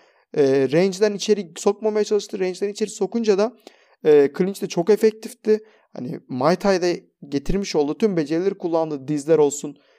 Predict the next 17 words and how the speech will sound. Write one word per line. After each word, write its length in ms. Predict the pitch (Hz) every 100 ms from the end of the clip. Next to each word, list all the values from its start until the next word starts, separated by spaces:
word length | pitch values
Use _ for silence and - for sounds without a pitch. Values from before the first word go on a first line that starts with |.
| _
dirsekler 440 | 151 139 160 160 165
olsun. 360 | 147 - 190 - _ _
Hani 100 | 139
maçı 420 | 147 170 220 214 214 _ _ _ -
gü-, 480 | 156 151 147 160 143
güreş 340 | 135 185 208
mesafesine 540 | 190 160 147 - 135 139
ya 60 |
da 140 | 135 131
boks 260 | 196 -
mesafesine 560 | 180 156 147 156 - 240
göt-, 420 | 190 185 - -
götürmemek 500 | 180 175 240 185 160
için 300 | - 240 233 _
her 180 | 214
şeyi 240 | 208 190 175
yaptı. 440 | 156 - - 240